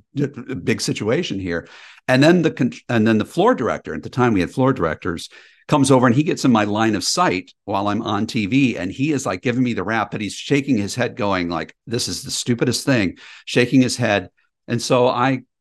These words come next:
quickly, and, and the, the Weather Center was in the newsroom at K D F W. So I, I did a quick thing. I said, "Okay, listen, we're gathering some new information. We will be, uh, right back with you as we get some new information of what's happening in Fort Worth. Stay with us."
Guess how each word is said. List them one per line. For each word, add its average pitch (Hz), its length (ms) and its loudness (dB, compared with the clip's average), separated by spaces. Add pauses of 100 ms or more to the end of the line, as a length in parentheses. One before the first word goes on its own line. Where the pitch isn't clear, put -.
quickly, 107 800 -2 (220)
and, 113 180 0
and 107 160 -2
the, - 180 -6
the 104 160 -10
Weather 131 240 2
Center 120 260 2
was 95 180 0
in 131 240 4
the 120 80 4
newsroom 98 500 0
at 76 100 -8
K 101 160 -6
D 87 140 -2
F 73 120 -6
W. 80 400 -4 (240)
So 107 280 2
I, 104 280 2 (520)
I 104 220 0 (140)
did 127 160 2
a 117 40 0
quick 160 320 -2
thing. 131 260 4
I 104 60 4
said, 110 200 2
"Okay, 107 240 0
listen, 107 340 0
we're 95 120 -4
gathering 113 360 -2
some - 160 -6
new 131 140 0
information. 117 600 -4 (220)
We 123 280 0
will 123 340 2
be, 101 440 -4 (260)
uh, 90 220 0
right 110 260 -2
back 110 280 -2
with 101 180 -4
you 101 180 -4
as 90 120 -6
we 92 80 -6
get 92 120 -4
some 95 120 -6
new 110 100 0
information 98 460 -2
of 76 60 -8
what's 107 200 -4
happening 98 340 -2
in 90 80 -2
Fort - 220 -4
Worth. 87 160 -2
Stay 104 240 0
with 113 220 0
us." 117 220 -2